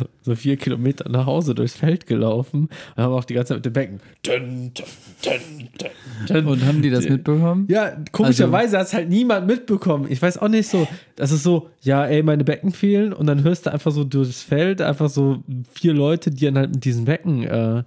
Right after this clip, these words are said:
Speaker 2: Oder kam keiner mal
Speaker 1: laufen.
Speaker 2: auf die Idee von den Instrumentalisten, <clears throat> mal, ähm, hinterher zu laufen?
Speaker 1: Nee, irgendwie nicht.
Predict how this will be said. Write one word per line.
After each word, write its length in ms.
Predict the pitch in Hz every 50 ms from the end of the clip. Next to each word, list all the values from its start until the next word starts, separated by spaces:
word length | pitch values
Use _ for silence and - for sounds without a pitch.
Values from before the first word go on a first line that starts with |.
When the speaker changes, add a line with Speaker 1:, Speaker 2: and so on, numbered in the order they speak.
| _ _ -
Speaker 2:
Oder 200 | 139 135 135 131
kam 180 | - 143 139 131
keiner 220 | 123 147 143 139
mal 80 | 135 127
Speaker 1:
laufen. 80 | 120
Speaker 2:
auf 100 | 117 117
die 100 | - 123 117
Idee 180 | 117 120 120
von 180 | 113 - 123 113
den 160 | 113 110 110
Instrumentalisten, 1160 | 113 113 110 - - 110 113 113 110 104 117 113 110 110 110 - - - 127 127 127 139 147 _ _ _ -
<clears throat> 320 | - 185 190 190 175 147 120
mal, 260 | 117 110 110 110 104 110
ähm, 420 | 113 110 107 107 104 104 110 113 - _ _
hinterher 380 | - - 120 113 104 104 104 101
zu 160 | - - 135
laufen? 480 | 113 117 120 135 139 - 156 160 180 - - - - - _ _
Speaker 1:
Nee, 240 | - 120 117 117 117
irgendwie 260 | - - 135 147 151
nicht. 460 | 151 156 175 208 - - - - -